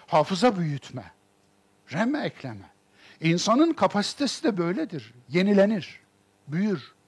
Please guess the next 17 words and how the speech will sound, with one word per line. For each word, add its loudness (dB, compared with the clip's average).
Kur'an'da 0
bu -10
konuda 2
ayetler 4
vardır, -2
çok -12
ilginç. -8
İnsan 4
kapasitesi 0
büyür. 0
İnsan 2
kapasitesi -4
kullanıldıkça 0
büyür. -12
Beyin 6
böyledir 6
mesela. -6